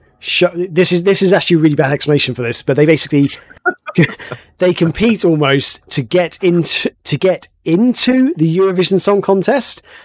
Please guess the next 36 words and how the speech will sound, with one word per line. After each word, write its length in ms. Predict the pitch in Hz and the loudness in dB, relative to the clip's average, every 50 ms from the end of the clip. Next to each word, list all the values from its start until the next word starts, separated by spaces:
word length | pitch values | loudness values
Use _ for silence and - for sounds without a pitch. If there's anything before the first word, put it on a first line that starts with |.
| - _ - | -20 _ -4
Um, 240 | 135 139 147 147 143 | -2 0 0 0 0
so 140 | - - 156 | 0 0 0
have, 140 | 139 156 147 | 2 2 0
like, 140 | 156 - | 0 -2
a 40 | - | -2
sort 200 | 143 - 185 151 - | -2 -2 -2 -2 0
of 40 | |
Song 200 | - - 170 160 | 0 0 0 0
for 120 | 139 - 143 | 0 -2 -2
Europe 360 | 147 147 156 156 151 143 143 | 0 0 2 2 0 -2 -4
kind 220 | - 139 139 143 | -4 -4 -2 -2
of, 140 | 135 131 120 | -2 -2 -2
like, 300 | 139 131 135 127 - - _ | -2 -4 -4 -6 -8 -8 _
deal 280 | - 156 143 139 135 135 | -2 0 2 2 2 2
where 240 | 127 135 131 131 131 | 0 0 0 -2 -2
they 160 | 120 135 135 | -2 -2 -4
sort 220 | 131 - 147 131 117 | -2 -4 -4 -6 -6
of, 60 | 120 _ _ _ - | -8 _ _ _ -2
they, 300 | 160 135 135 139 123 - _ _ _ _ _ _ _ _ _ _ _ - | 0 0 0 0 -4 -10 _ _ _ _ _ _ _ _ _ _ _ -6
the 140 | 127 156 | -4 -2
different 320 | 143 143 170 - - 160 156 | 0 0 0 2 2 0 2
nations 520 | 160 160 160 - - 143 139 135 131 113 139 | 2 0 0 0 0 0 0 0 -2 -2 -4
and, 140 | 131 127 127 | -4 -4 -4
like, 400 | 127 131 120 - - - - - | -4 -6 -6 -8 -12 -14 -8 -6
um, 560 | - 131 131 127 127 123 123 120 120 117 113 - - - - | -4 -4 -2 -4 -4 -4 -4 -4 -6 -6 -8 -10 -14 -8 -2
judges 560 | - 170 160 151 135 139 127 123 117 - - - - - _ _ _ _ _ _ _ _ _ _ _ _ | 0 2 2 2 2 0 0 0 -2 -4 -8 -10 -16 -20 _ _ _ _ _ _ _ _ _ _ _ _
vote, 380 | - 165 156 139 160 147 151 160 | -18 -4 0 2 4 4 4 2
vote 320 | 151 127 175 170 156 147 - | 0 2 2 2 2 2 -2
for 100 | - 139 | 0 0
the 100 | 143 139 | 0 0
contestants 480 | - - 117 156 147 - - 143 - - | 0 0 0 0 0 0 0 -2 -4 -4
to 60 | 127 | -4
come 220 | - 135 139 139 | -2 0 2 4
in. 340 | 151 139 113 98 101 131 - - - - - - _ _ _ - | 4 2 2 0 -4 -6 -6 -8 -12 -20 -20 -20 _ _ _ -2
And 220 | 147 151 160 139 | 0 2 2 2
then 320 | 170 165 156 156 160 160 | 2 2 2 2 0 -2